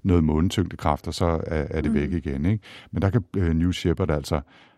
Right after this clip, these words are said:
Speaker 1: øh, simulere månetyngdekraft og andre niveauer af tyngdekraft, og det synes jeg er rigtig spændende. Det er så først i slutningen af tyve toogtyve, det bliver tilgængeligt, så vi, øh, ved ikke endnu, hvordan det fungerer, men, øh,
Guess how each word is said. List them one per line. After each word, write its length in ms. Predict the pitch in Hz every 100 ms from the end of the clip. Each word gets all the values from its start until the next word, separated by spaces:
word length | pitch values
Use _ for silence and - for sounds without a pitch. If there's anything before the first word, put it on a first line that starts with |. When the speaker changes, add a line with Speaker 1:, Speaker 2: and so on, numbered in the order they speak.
| _ -
Speaker 1:
øh, 440 | 87 71 67 65
simulere 520 | - 98 92 98 92 82 -
månetyngdekraft 840 | 78 73 80 90 73 - 73 67
og 240 | 82 90 71
andre 200 | 71 80
niveauer 300 | 76 73 67
af 60 | 76
tyngdekraft, 540 | 73 - - 67 -
og 80 | 95
det 80 | 85
synes 160 | 82
jeg 80 | 85
er 100 | 69
rigtig 220 | 69 80
spændende. 380 | - 71 65 73 - - - _ 104
Det 100 | 101
er 40 |
så 160 | - 92
først 420 | - 92 92 - _
i 200 | 90 78
slutningen 400 | 73 104 87 92
af 60 | 82
tyve 220 | - 85
toogtyve, 480 | - 143 113 110 95
det 140 | 92
bliver 200 | 80 78
tilgængeligt, 500 | 73 82 82 80 82
så 80 | 78
vi, 160 | 71 76
øh, 300 | 76 78 73
ved 180 | 98 95
ikke 140 | 82
endnu, 160 | 87 78
hvordan 300 | 80 73 71
det 80 | 85
fungerer, 460 | 82 76 78 85
men, 260 | 85 76
øh, 60 | 67